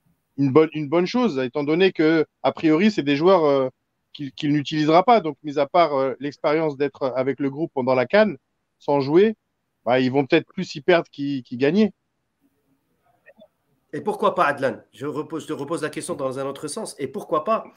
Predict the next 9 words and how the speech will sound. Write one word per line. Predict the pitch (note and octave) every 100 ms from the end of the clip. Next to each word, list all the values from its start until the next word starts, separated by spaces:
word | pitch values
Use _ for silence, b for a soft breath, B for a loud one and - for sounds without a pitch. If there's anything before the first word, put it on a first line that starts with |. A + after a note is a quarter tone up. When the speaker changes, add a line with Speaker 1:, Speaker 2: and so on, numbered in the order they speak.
| b b b b
Speaker 2:
Parce | D#3+ -
que | F3
justement, | E3 - F#3 A3 F#3+ - _
on | C3+
s'est | B2+
habitué | F#3+ F3+ E3+ - F3+
dans | F#3 C#3+
cette | D3+ C#3+
logique, | C#3+ C#3+ G#3 -